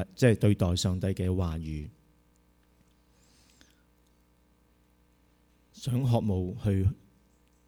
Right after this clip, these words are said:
攞多啲嘅屬靈嘅知識。其實而家我哋真係好豐富，上帝畀晒呢啲嘢，我哋隨時可以上網呢都可以攞到嘅。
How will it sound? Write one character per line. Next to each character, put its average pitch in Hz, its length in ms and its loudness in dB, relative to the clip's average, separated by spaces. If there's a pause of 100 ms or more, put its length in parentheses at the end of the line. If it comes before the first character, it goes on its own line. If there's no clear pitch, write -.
(120)
攞 98 280 0
多 113 240 4
啲 113 180 2
嘅 98 180 -2
屬 - 140 -6
靈 82 200 -4
嘅 82 120 -4
知 98 240 -6
識。 104 200 -4 (960)
其 117 120 2
實 117 120 2 (120)
而 101 40 2
家 131 220 6
我 113 100 6
哋 104 60 4
真 120 160 2
係 107 80 4
好 90 140 -2
豐 101 400 -2
富， 85 260 -8 (600)
上 110 240 2
帝 107 80 2
畀 107 500 4
晒 104 240 2
呢 110 80 0
啲 123 80 0
嘢， 110 260 4
我 90 60 0
哋 92 80 0
隨 90 220 -2
時 92 200 -2
可 113 120 2
以 104 40 0
上 95 240 -2
網 92 200 -2
呢 101 80 0
都 107 220 0
可 85 200 -2
以 82 340 -4 (320)
攞 95 160 -2
到 85 120 -4
嘅。 85 100 -10